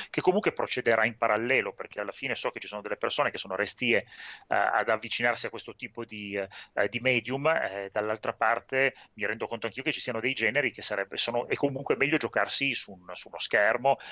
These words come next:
su una T V, magari perché comunque sei lì con a fianco degli amici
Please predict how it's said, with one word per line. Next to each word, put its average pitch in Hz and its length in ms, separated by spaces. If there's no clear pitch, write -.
su - 140
una 98 100
T 107 140
V, 147 280
magari 101 320
perché - 300
comunque 101 320
sei 107 200
lì 104 120
con 107 160
a 98 60
fianco 104 280
degli 113 220
amici 120 460